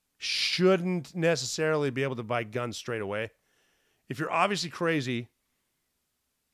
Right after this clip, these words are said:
there should be some sort of a background check. Now, high capacity magazines we need. The Second Am-, you need it too. And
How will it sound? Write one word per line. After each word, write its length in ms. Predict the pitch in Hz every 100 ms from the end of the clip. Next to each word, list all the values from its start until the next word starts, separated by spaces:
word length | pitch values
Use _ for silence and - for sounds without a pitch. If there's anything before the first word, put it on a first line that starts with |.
| _ _
there 160 | 156 139
should 260 | - 190
be 120 | 170
some 200 | 165 185
sort 160 | 156 170
of 80 | 135
a 60 |
background 460 | 131 139 135 131 117
check. 200 | 143 117
Now, 220 | 196 143 - - - _ _ _ _ _ _ _ _ _ _ -
high 200 | - 220
capacity 460 | 214 165 208 175 165
magazines 500 | 170 185 160 151 127
we 140 | 131
need. 340 | 131 147 104 123
The 80 |
Second 320 | 117 233 233 160
Am-, 100 | 170
you 180 | 185 254
need 300 | 196 175 131
it 140 | -
too. 260 | - 170 104
And 320 | 170 175 175